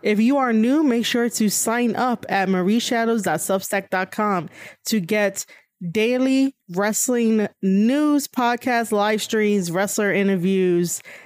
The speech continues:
and a lot more goodies directly to your inbox every single day at ten A M. Everything is original. There is no copy and paste.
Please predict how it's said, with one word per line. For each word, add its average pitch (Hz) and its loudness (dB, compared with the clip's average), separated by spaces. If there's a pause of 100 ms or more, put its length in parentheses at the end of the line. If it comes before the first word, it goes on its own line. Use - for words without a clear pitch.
(180)
and 190 0
a 196 0
lot 220 0
more 240 0
goodies 214 0
directly 190 0
to 240 0
your 247 0
inbox 202 0
every 185 0
single 220 0
day 202 0 (280)
at 180 -2
ten 170 0
A 175 0
M. 165 -2 (580)
Everything 233 0
is 196 0
original. 240 2
There 190 0
is 208 0
no 208 0
copy 185 0
and 180 0
paste. - -2